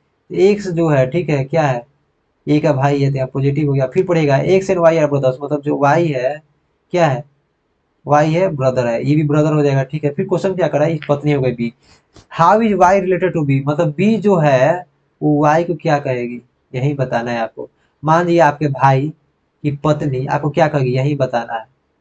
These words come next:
तो क्या कहेगी बताइए आप, तो क्या हो जाएगा, देवर कहेगी। और देवर को पता है हम लोग क्या कहते हैं इंग्लिश में, brother in law कहते हैं। तो ऐसे हम लोग आसानी से question बना लेते लोग, ठीक है। मुश्किल से दस से बीस second लगता है आपको बनाने में। चलिए, अगला question भी हम लोग का blood रिलेशन से, इसको बनाइएगा, ठीक है,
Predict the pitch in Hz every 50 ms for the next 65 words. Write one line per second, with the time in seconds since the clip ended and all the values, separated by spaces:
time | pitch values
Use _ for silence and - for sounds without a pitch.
0 | _ _ _ _ _ _ _ 151 147 139 208 208 208 202 196 175 160 147 147 147
1 | 151 151 170 175 175 175 180 185 - _ _ _ _ _ 151 151 214 208 202 180
2 | 160 147 139 139 135 151 160 180 196 196 202 185 165 156 165 165 160 151 160 170
3 | 185 196 196 196 196 208 214 220 214 208 190 190 170 165 160 156 170 165 156 156
4 | 160 156 139 151 147 135 127 131 135 131 151 156 165 165 165 170 170 170 170 165
5 | 151 - 151 151 151 _ _ _ _ _ _ - 180 185 - 214 214 214 196 180
6 | 175 180 170 175 175 196 185 185 175 165 190 180 180 185 180 175 170 165 170 170
7 | 165 165 165 - 170 170 _ _ _ _ _ _ _ _ _ _ _ - 196 202
8 | 208 185 180 175 156 - 175 180 180 - 226 214 208 180 196 196 196 196 175 185
9 | 196 202 196 - 196 196 190 170 - - 175 165 175 165 165 156 156 151 151 151
10 | 160 165 - _ _ _ _ _ _ _ _ - 220 220 196 190 208 220 233 220
11 | 226 220 220 226 214 208 208 202 208 208 208 190 165 185 190 185 185 180 175 165
12 | 156 147 143 160 156 147 - 147 151 151 147 156 190 160 165 151 143 139 135 127
13 | 131 131 151 156 180 190